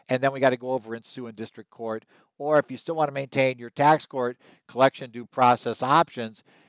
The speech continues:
you can't actually pay it, which means interest would keep running. So the choices was have interest keep running or pay it and then go to district court, right? You know, go, file your claim for refund, get it denied, file in district court,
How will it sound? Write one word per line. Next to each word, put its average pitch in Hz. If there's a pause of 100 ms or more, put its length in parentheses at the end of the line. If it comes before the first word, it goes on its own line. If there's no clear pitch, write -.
(200)
you 139
can't 156
actually 135
pay 139
it, - (640)
which -
means 139
interest 143
would 131
keep 120
running. 120
So -
the 110
choices 151
was 120 (300)
have 127
interest 147
keep -
running 160 (320)
or 139 (100)
pay 180
it 131 (580)
and 139
then 151
go 139
to 127
district 120
court, 160 (880)
right? 127 (160)
You 156
know, 113
go, -
file 139
your 139
claim 143
for 131
refund, 135
get 123
it -
denied, 131
file 127
in 120
district 117
court, 151